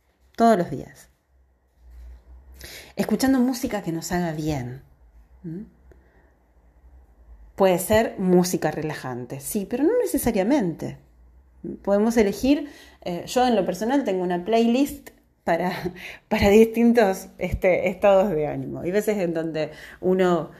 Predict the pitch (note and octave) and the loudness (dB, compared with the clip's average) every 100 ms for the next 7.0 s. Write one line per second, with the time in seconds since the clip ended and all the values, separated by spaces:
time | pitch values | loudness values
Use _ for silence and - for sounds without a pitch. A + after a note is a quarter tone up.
0 | - - E3 - F3 D#3+ D3 F3+ E3 E3+ | -14 -10 -8 -2 0 0 -2 -2 -2 0
1 | F3+ F3 F3+ F#3 F3+ D#3+ D3+ C#3+ C#3+ D#3 | 2 2 0 -2 -2 -2 -2 -8 -6 -6
2 | D3+ D#3 D3 C3+ B3+ A#3 G3+ F#3+ E3+ F3+ | -4 -6 -8 -2 0 4 2 2 -2 -4
3 | E3+ D3+ D3 D3 D3+ E3+ D#3+ C#3+ C#3+ D3 | -6 -6 -6 -6 -4 -2 -2 -4 -8 -8
4 | D3 D3 D3 D3+ C#3 C#3 - C3 C#3 F#3 | -4 -4 -4 -6 -8 -8 -10 -8 -4 2
5 | F#3 F3+ E3+ C#3 B2 A#2+ - D3 C3+ C#3 | 4 4 0 -6 -8 -8 -8 -6 -4 -4
6 | C3 B2 B2+ B2+ F#3+ G3+ F#3 F3+ D#3+ D#3+ | -6 -8 -10 -4 4 6 6 4 -4 -6